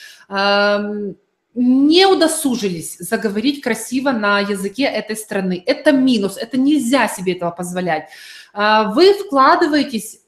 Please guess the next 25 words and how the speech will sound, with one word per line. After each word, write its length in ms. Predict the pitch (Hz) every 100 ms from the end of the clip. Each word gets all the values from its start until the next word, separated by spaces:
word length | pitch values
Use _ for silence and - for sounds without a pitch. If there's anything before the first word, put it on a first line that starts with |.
| -
Что 180 | 196 359
такое 240 | 392 381
язык? 480 | 339 277 262 208 190 -
Это 180 | 233
навык, 540 | 247 240 302 370 320 -
умение 360 | 233 269 226
пользоваться 480 | 202 262 202 196 -
иностранным 400 | 202 202 233 202
языком. 340 | 196 190 - 196
Это 120 | 214
навык, 380 | 233 339 370 349
который, 400 | 240 285 320 220
э, 340 | - 214 208
у 100 | 226
вас 300 | 240 349 370
никто 260 | 285 277 320
не 140 | 320
заберёт. 680 | 233 233 277 330 285 156 - - - -
Это 200 | 233 233
то, 200 | 277 330
что 240 | 370 - 262
вы 160 | 254
один 400 | 294 233 220 285
раз 340 | 262 240 - -
поставив, 680 | 202 208 - 302 415 294